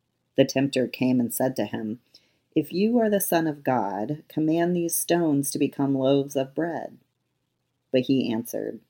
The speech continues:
"It is written, 'One does not live by bread alone, but by every word that comes from the mouth of God.'"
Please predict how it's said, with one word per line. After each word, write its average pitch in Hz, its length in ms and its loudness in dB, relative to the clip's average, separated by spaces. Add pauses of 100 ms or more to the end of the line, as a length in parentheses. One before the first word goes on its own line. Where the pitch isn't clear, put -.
(680)
"It 151 120 0
is 135 180 -2
written, 123 540 -2 (600)
'One 196 200 -2
does 170 160 0
not 117 280 -2
live 117 220 -2
by 110 160 -2
bread 110 300 -4
alone, 107 600 -4 (420)
but 143 140 0
by 139 260 2
every 170 340 2
word 110 400 -2
that 120 160 -2
comes 117 260 -6
from 120 180 -4
the 113 60 -4
mouth 104 320 -6
of - 120 -10
God.'" 127 460 -8